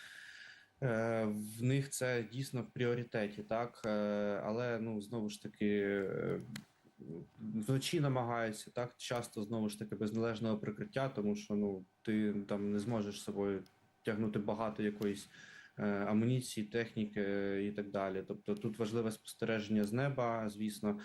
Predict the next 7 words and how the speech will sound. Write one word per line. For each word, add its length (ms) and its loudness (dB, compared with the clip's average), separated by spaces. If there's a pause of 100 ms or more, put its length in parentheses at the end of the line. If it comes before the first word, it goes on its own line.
(200)
і, 340 6
ну, 180 4
більшість 360 0
цих 140 -8
справ 260 -2
вдається 400 0
зупинити. 720 0